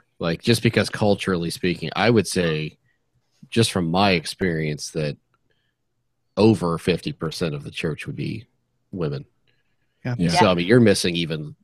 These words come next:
Speaker 1: more
Speaker 3: Well, and
Speaker 2: Yeah.
Speaker 1: of
Speaker 3: one
Speaker 1: that
Speaker 3: of,
Speaker 1: voice.
Speaker 3: one of the best arguments I heard for the inclusion of women in church leaderships and that kind of thing and making their voices more equal was, um, you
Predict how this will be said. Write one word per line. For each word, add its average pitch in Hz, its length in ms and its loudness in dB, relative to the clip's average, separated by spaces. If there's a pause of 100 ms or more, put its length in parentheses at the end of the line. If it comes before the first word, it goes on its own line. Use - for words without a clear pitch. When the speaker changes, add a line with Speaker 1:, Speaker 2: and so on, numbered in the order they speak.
(180)
Speaker 1:
more 98 420 0
Speaker 3:
Well, 131 240 6
and 117 180 6
Speaker 2:
Yeah. 139 300 0
Speaker 1:
of - 100 0
Speaker 3:
one 135 140 8
Speaker 1:
that 147 100 0
Speaker 3:
of, - 60 -8
Speaker 1:
voice. 85 260 0
Speaker 3:
one 135 140 6
of 156 60 8
the 110 80 8
best 107 180 4
arguments 90 420 0
I 87 140 -2
heard 85 380 -6
for 82 580 -2 (480)
the 90 160 -4
inclusion 85 500 0
of 82 80 -4
women 82 320 -4
in 80 120 -6
church 80 240 -6
leaderships 80 580 -6
and 80 120 -6
that 80 140 -8
kind 82 180 -8
of 76 100 -10
thing 82 320 -4
and 87 100 -4
making 85 260 -4
their 82 100 -6
voices 85 380 -6
more 87 160 -6
equal 87 360 -2
was, 85 320 -2 (880)
um, 90 440 2 (180)
you 104 120 0